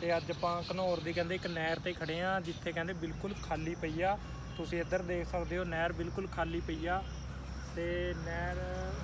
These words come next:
ਦਾ ਪੁਲ ਦੇਖ ਲਓ ਵੀਰੋ, ਨਹਾਉਣ ਲਈ ਵੀ ਥੋੜ੍ਹਾ ਥੋੜ੍ਹਾ ਪਾਣੀ ਆ, ਕਹਿੰਦੇ, ਬੱਚੇ ਨਹਾ ਰਹੇ ਸੀ, ਕਹਿੰਦੇ, ਤੇ ਪਾਣੀ ਵੀ ਜਮੀ ਥੋੜ੍ਹਾ ਥੋੜ੍ਹਾ। ਤੇ ਜਿੱਥੇ, ਕਹਿੰਦੇ, ਪੰਜਾਬ 'ਚ ਇੱਕ ਪਾਸੇ ਬਹੁਤ ਪਾਣੀ ਦਾ ਪ੍ਰਭਾਵ ਹੋ ਰਿਹਾ, ਤੇ ਇੱਧਰ ਦੇਖ ਲਓ, ਨਹਿਰਾਂ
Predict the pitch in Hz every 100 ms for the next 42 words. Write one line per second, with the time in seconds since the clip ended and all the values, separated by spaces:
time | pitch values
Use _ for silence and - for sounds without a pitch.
0 | - 180 175 170 170 175 175 170 175 175
1 | 180 190 185 180 175 175 165 - 156 165
2 | 185 160 156 180 170 170 170 147 175 -
3 | - 180 175 180 160 156 185 196 - -
4 | - - 87 80 80 113 80 - 156 180
5 | 202 214 - 190 202 180 175 180 226 226
6 | - - - - - - 180 185 180 175
7 | - 180 180 196 190 175 170 170 170 175
8 | - 170 180 160 160 175 185 - 170 170
9 | 170 175 - 175 190 180 170 156 170 180
10 | 185 185 175 175 175 175 170 175 165 160
11 | 180 196